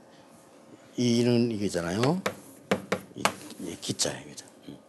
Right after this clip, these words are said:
이게 굉장히 중요하죠.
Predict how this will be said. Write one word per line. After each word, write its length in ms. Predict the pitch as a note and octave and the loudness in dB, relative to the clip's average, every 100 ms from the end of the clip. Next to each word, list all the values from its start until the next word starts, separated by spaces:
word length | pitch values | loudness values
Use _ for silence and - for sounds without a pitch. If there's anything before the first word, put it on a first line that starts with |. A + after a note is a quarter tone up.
| - - - - - - - - - - | -20 -20 -20 -20 -16 -12 -12 -12 -14 4
이게 460 | - D3+ D#3 C#3+ - - - - - - - - | 10 12 12 12 10 -10 -20 -20 -20 -20 -20 -2
굉장히 320 | - C#3+ C3 | 8 12 12
중요하죠. 640 | - G2+ G#2+ G#2 F#2 D2+ | 10 4 6 4 2 -4